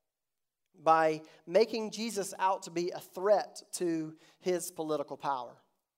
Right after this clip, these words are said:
They began to appeal to Pilate's insecurities. But these verses highlight something really important for us to see,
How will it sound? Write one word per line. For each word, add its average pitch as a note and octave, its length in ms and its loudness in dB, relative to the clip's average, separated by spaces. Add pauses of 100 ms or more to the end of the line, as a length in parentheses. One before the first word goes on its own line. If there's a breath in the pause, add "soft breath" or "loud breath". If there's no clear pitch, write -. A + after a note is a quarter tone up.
(240)
They E3+ 80 4
began F#3 320 4
to F#3 180 0
appeal F#3 500 2
to D#3+ 380 -4 (400 loud breath)
Pilate's F3 540 0
insecurities. G3 1160 -4 (1040)
But - 80 -20
these B3+ 180 -8
verses C4 380 0
highlight G3+ 460 0
something F3+ 440 -4
really F#3 360 2
important D#3 540 -6
for D3 120 -8
us C3+ 160 -10
to - 80 -20
see, - 320 -14